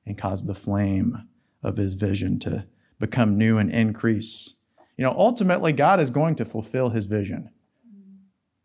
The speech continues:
He's gonna bring his people, his church, to his holy mountain. And for eternity, they, they will be singing songs of worship to him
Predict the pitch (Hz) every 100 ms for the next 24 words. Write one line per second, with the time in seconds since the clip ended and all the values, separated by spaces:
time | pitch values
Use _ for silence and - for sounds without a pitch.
0 | _ _ _ _ _ _ _ 131 135 131
1 | 107 123 139 131 117 - 120 - - -
2 | 123 - 117 113 113 - - 113 - -
3 | - - - _ _ _ - 101 101 92
4 | 113 110 101 92 92 95 - 95 - -
5 | _ - - 92 90 95 - - 113 107
6 | 107 - 123 107 101 104 104 - 127 139
7 | 110 101 - 123 117 104 - - 101 95
8 | 82 - - - - 240 _ _ _ _
9 | _ _ - 101 104 101 - - - 90
10 | 98 - -